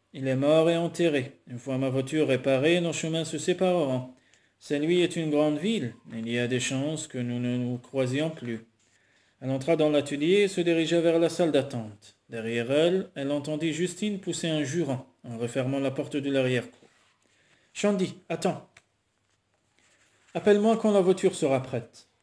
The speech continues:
Ben apparut sur le seuil du bureau. « Vous partez ? » « Oui, » dit-elle sans s'arrêter. « À bientôt »,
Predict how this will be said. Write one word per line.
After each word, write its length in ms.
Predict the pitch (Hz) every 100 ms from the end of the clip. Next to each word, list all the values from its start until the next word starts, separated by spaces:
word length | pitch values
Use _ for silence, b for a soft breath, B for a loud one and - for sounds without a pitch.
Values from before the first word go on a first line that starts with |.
| _ _ _
Ben 340 | 139 180 190 -
apparut 360 | 143 143 139 147
sur 200 | 147 135
le 100 | 131
seuil 340 | 131 147 135
du 100 | 123
bureau. « 240 | 104 98 - _ _ _ _ _ -
Vous 220 | 139 170
partez ? » « 560 | 175 151 - 240 294 - _ _ _ _ _ 196
Oui, » 300 | 226 - -
dit-elle 420 | - 127 131 143 127
sans 160 | 143
s'arrêter. « 560 | 127 135 131 127 117 - _ _ _ _ -
À 40 |
bientôt », 440 | 190 254 247 139